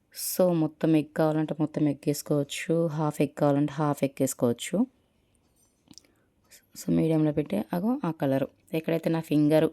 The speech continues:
పట్టుకున్నానో అక్కడ మాత్రమే కాస్త పిండి అంటది, మిగతాదంతా చూడండి నీట్‌గా కోట్ అయి ఉంటుంది. So, ఆ అంటం దగ్గర కూడా చూడొచ్చు మీరు, పల్చగా ఉంటుంది. మరి ఈ పిండి పిండిగా లేకుండా కాస్త పల్చగానే ఉంటుంది.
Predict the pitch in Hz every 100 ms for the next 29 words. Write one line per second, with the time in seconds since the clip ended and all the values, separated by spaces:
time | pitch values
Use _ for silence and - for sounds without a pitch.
0 | - _ - 143 - - 147 160 156 -
1 | 151 147 143 170 185 160 - - 143 143
2 | 135 143 160 160 156 151 151 143 - 143
3 | 156 147 143 - 147 139 139 185 277 -
4 | - - 151 151 175 202 - 240 - -
5 | - - 165 160 160 175 175 170 165 147
6 | 139 135 - 139 139 226 - _ _ _
7 | _ _ _ _ _ - 175 170 170 143
8 | 135 139 143 147 156 160 170 175 175 -
9 | 143 147 151 151 143 143 143 143 135 127
10 | 139 143 170 151 139 147 - - 147 143
11 | 135 127 127 127